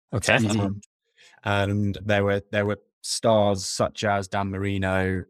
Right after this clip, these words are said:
Speaker 2: um, and The Fridge and people like that, that really flew the flag. There was also, um, the European N F L. Um, N F L Europe was, was a thing, especially very big in Germany. Um, but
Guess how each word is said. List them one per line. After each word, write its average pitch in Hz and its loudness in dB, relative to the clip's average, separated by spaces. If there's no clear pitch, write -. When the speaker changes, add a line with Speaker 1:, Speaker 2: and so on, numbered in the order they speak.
Speaker 2:
um, 92 -2
and 98 0
The 95 -6
Fridge - -2
and 98 -2
people 104 -2
like 98 0
that, 107 0
that 98 -8
really 98 -2
flew 98 -4
the 90 -8
flag. 110 -4
There 98 2
was 98 0
also, 101 2
um, 92 -2
the 95 -8
European 110 0
N 107 0
F 104 -6
L. 113 -2
Um, 95 -4
N 104 0
F 104 -4
L 104 4
Europe 110 0
was, 98 -6
was 98 -10
a 101 -8
thing, 104 -6
especially 101 -4
very 98 -4
big 95 -6
in 98 -4
Germany. 107 2
Um, 98 -2
but 92 -2